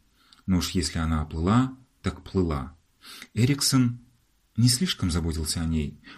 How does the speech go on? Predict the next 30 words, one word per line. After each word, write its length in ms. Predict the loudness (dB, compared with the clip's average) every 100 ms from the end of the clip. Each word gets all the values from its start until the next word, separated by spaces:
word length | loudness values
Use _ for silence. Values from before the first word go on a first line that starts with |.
| -18
В 100 | -6
трюме 260 | 0 0
всегда 280 | 0 -2 -4
стояла 320 | -4 -4 -4
вода 460 | -2 0 0 0 -2 -10 -14
с 140 | -6 -2
разводами 480 | 0 0 0 0 2
бензина, 600 | 2 2 2 2 2 -2 -14 -20 -20 _
а 120 | 0
обшивка 680 | 0 0 -4 -2 4 4 4 -4 _ _ -8
потрескалась. 760 | -8 -6 -4 -4 -6 -10 -10 -12 _ _ _ -20 -4
Но 320 | 4 8 8 6
инструмент 600 | 2 2 2 2 2 2
был 140 | 0 0
в 100 | -2
порядке. 580 | -6 -4 -6 -10 -14 -14 _ _ -20 -14 0
Рыбу 260 | 4 6
он 140 | 4 0
жарил 320 | 0 0 -2
прямо 300 | 0 0 0
на 260 | 2 0 0
горячем 420 | -2 -4 -4 -4
моторе, 460 | -6 -2 0 0 -2 -14 -20 -20 -20 -18
а 160 | -10 -6
спал 340 | -4 0 0
в 80 | 2
мешке 400 | 0 -2 0 0
из 220 | 0 -4
тюленей 340 | -4 0 2 0
кожи, 440 | -2 -6 -6 -8